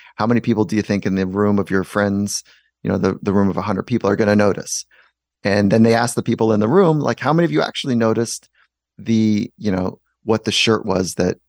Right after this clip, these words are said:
you know, the person that walked in the room was?" Come to find out, <laughs> you know, is that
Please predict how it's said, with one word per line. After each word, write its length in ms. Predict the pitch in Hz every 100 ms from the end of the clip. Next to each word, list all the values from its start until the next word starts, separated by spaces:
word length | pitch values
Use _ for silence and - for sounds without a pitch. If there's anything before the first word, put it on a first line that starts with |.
| -
you 100 | 98
know, 80 | 98
the 120 | -
person 320 | 101 92 -
that 120 | -
walked 260 | - 90 -
in 60 | 87
the 80 |
room 200 | - -
was?" 280 | - - - _ - _ -
Come 220 | 196 254
to 80 | 285
find 360 | - 104 101 90
out, 300 | 101 95 - _ - -
<laughs> 320 | 180 - _
you 140 | 127 120
know, 240 | - 120
is 200 | - 113
that 240 | 127 120